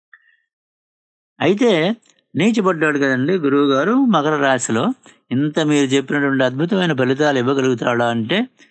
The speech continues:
ఇవ్వగలుగుతాడు. ఏమిటి కారణము అంటే గురువు ఇప్పుడు మకర రాశిలో సంచారం చేస్తూ ఉంటే అక్కడ, అక్కడ ఎవరున్నారు? శని భగవాను కూడా ఉన్నాడు. ఆయనకి అది స్వక్షేత్రం,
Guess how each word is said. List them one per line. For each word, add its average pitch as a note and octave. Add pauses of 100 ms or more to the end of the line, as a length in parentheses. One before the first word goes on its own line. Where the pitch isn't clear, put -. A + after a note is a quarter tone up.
(240)
ఇవ్వగలుగుతాడు. G2 (480)
ఏమిటి E3+
కారణము B2
అంటే A2+ (640)
గురువు G3
ఇప్పుడు F3+
మకర C3
రాశిలో F3
సంచారం C#3
చేస్తూ B2
ఉంటే G#2 (460)
అక్కడ, G3 (360)
అక్కడ F3+
ఎవరున్నారు? E3+ (720)
శని D3+
భగవాను D#3+
కూడా D3+
ఉన్నాడు. A2 (1700)
ఆయనకి F3
అది D#3+
స్వక్షేత్రం, B2